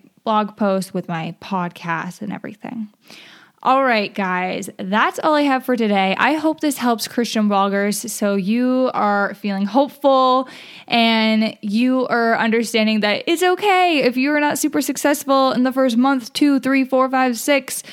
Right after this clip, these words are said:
By s-, the sixth month, you should be bringing in some money, though, and that's gonna be my, um, expectation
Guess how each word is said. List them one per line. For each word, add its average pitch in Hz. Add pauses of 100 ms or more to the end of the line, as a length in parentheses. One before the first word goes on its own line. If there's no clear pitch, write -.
(220)
By 254
s-, -
the -
sixth 349
month, 226
you 233
should 220
be 226
bringing 196
in 208
some 202
money, -
though, -
and 214
that's 220
gonna 233
be 208
my, 185
um, 190
expectation 190